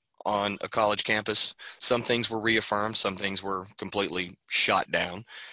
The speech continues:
uh, which as they should be. I think that if we don't look at things through a much broader lens, we risk, uh,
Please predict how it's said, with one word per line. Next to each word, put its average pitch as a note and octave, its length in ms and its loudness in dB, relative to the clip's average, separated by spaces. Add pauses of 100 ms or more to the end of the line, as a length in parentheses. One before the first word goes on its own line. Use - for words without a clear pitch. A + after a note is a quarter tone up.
(340)
uh, E2+ 160 0
which B2+ 180 2
as D#3+ 120 4
they D#3 80 6
should C#3 200 2
be. E2 180 -6 (320)
I G2 120 2
think G#2 280 0
that - 440 2 (1900)
if A2 220 0
we A2+ 80 0
don't A2+ 260 2 (560)
look A2 260 -2
at A2 200 0
things G#2+ 300 2
through G#2 320 -2
a F#2+ 140 2
much G2+ 400 -2
broader G2 460 0
lens, F#2 680 -4 (840)
we G2 320 0
risk, F2+ 640 0 (600)
uh, D2+ 440 0